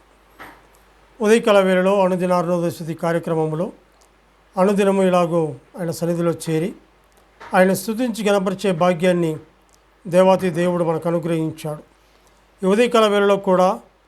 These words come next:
ఘనుడు, మహోన్నతుడు, పరిశుద్ధుడైనటువంటి దేవాతి దేవుణ్ణి, సర్వశక్తిమంతుడైనటువంటి దేవుణ్ణి, నిత్యము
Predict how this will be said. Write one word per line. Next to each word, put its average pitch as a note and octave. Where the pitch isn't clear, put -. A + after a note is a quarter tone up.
ఘనుడు, F3+
మహోన్నతుడు, F#3
పరిశుద్ధుడైనటువంటి G3+
దేవాతి F3+
దేవుణ్ణి, E3+
సర్వశక్తిమంతుడైనటువంటి G3+
దేవుణ్ణి, E3+
నిత్యము G3